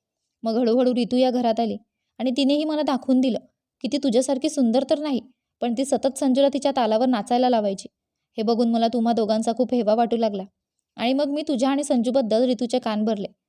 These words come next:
आणि गुपचूप तुझा फोटो काढला आणि तो फोटो अशा प्रकारे काढला की संपूर्ण घराला वाटावे की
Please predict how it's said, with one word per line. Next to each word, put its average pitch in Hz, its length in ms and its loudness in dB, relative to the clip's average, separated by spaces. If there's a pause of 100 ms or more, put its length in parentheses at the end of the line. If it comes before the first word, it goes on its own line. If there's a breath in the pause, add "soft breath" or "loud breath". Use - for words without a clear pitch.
(220)
आणि 226 120 -2
गुपचूप 226 360 -2
तुझा 247 180 0
फोटो 233 300 -2
काढला 220 300 0
आणि 220 220 -2
तो 254 60 0
फोटो 233 300 0
अशा 220 180 -2
प्रकारे 247 360 -2
काढला 233 300 -2
की 226 120 -6
संपूर्ण 247 380 0
घराला 226 340 0
वाटावे 202 340 0 (520)
की 277 40 -4